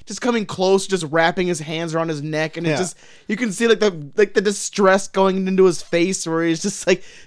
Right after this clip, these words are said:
Speaker 1: "D-, don't kill me. Oh, God, please stop. I'll
Speaker 2: Yeah.
Speaker 1: suck your dick."
Speaker 2: <laughs>
Speaker 1: Like,
Speaker 2: Yeah.
Speaker 1: he, he gets down to, like, he's willing to, like, blow him to
Speaker 2: Right.
Speaker 1: get, like,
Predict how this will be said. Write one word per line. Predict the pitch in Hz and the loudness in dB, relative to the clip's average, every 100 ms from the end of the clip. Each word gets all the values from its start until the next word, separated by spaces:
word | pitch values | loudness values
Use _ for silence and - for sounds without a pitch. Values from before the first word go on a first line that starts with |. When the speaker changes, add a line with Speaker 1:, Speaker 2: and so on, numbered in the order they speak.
| - | -20
Speaker 1:
"D-, | 277 - _ | -20 -20 _
don't | 415 403 | 2 2
kill | 392 381 370 | 6 6 6
me. | 349 | 8
Oh, | 480 539 494 466 494 | 10 10 6 4 4
God, | 466 494 480 | 6 6 6
please | 466 508 466 | 6 6 2
stop. | - 453 440 | 4 8 8
I'll | 466 466 | 8 4
Speaker 2:
Yeah. | 427 | 6
Speaker 1:
suck | 554 - | 6 6
your | 508 480 | 2 4
dick." | 494 508 - - - 440 - | 6 6 6 2 0 0 0
Speaker 2:
<laughs> | - | -2
Speaker 1:
Like, | - 349 - 403 - | 6 8 10 8 6
Speaker 2:
Yeah. | 254 269 220 | 4 0 4
Speaker 1:
he, | 359 359 | 4 6
he | 349 | 4
gets | 349 285 | 4 4
down | - 294 302 | 6 8 8
to, | 311 | 6
like, | 294 277 | 4 6
he's | 269 | 2
willing | 196 247 269 262 | 2 2 2 6
to, | |
like, | 262 202 156 | 4 4 0
blow | 214 226 240 262 | 6 8 10 8
him | 240 233 | 6 0
to | 247 | -2
Speaker 2:
Right. | 254 285 269 | 2 2 4
Speaker 1:
get, | |
like, | - 269 311 | 2 2 -2